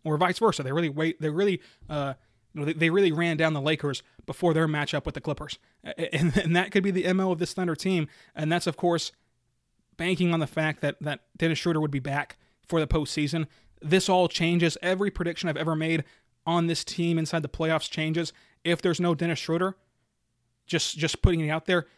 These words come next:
if there's no Dennis Schroeder, this team is much different, and this team is much, much worse. And this team, uh, likely does not get out of the first round, and likely doesn't even push it to six games in the first round without Dennis Schroeder. Uh, but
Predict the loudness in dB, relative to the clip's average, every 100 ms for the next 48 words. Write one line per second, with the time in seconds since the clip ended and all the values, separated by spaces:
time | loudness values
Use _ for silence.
0 | _ -8 0 2 2 0 0 0 -2 -2
1 | -2 -2 -2 -2 -4 -2 -2 -2 -4 _
2 | _ -8 -4 -2 -2 0 2 0 -2 -12
3 | _ _ _ -8 -2 -2 0 0 0 -4
4 | -6 -4 -2 -2 -2 -4 _ _ -14 -8
5 | -2 -2 0 -2 -2 -2 -2 -4 -4 -4
6 | -4 -4 -4 -4 _ _ -10 -4 -2 0
7 | 0 0 -2 -2 -4 -4 -4 -6 -6 -6
8 | -4 -2 -2 -2 -8 -10 -10 -8 -10 -10
9 | _ _ -6 -2 -2 -4 -4 -4 -4 -6
10 | _ _ _ _ _ -10 2 2